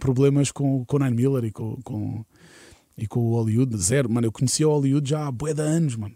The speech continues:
Tipo, eu tava na etic, ele tava na epi, pá, em dois mil e onze, mano. Assim como o Beethoven, tipo, malta que se cruzou sempre. Pronto, a gente já se tinha cruzado antes. Então tinha zero problemas com os, mas já, mano, tipo,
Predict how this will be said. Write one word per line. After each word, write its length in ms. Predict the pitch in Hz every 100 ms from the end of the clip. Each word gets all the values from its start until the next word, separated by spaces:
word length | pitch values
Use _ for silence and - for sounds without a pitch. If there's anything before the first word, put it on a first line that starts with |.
| -
Tipo, 320 | 113 120 117
eu 100 | 120
tava 200 | 110 123
na 100 | 143
etic, 220 | 131 139 131
ele 100 | 135
tava 200 | 135 147
na 80 | 143
epi, 380 | 123 139 151 - _ _ _ _ -
pá, 120 | 120
em 100 | 135
dois 180 | 127 123
mil 180 | 135 131
e 100 | 120
onze, 320 | 156 156 113
mano. 200 | 92 98 -
Assim 200 | - 135
como 160 | 139
o 40 | 127
Beethoven, 600 | 117 139 147 139 135 131 _ _ _ _
tipo, 220 | - 107
malta 340 | 127 123 131 123
que 80 | -
se 80 | -
cruzou 500 | 123 117 127 120 110
sempre. 400 | - 127 117 120
Pronto, 320 | 120 208 -
a 40 |
gente 180 | 95 113
já 100 | 113
se 60 | -
tinha 160 | 117 113
cruzado 320 | 120 117 120
antes. 220 | 135 - _ _ _ _
Então 180 | - 127
tinha 240 | - 139
zero 260 | 117 127 139
problemas 360 | 139 147 151
com 120 | - 180
os, 60 |
mas 160 | 226 247
já, 160 | 196
mano, 160 | 151 107
tipo, 220 | 101 117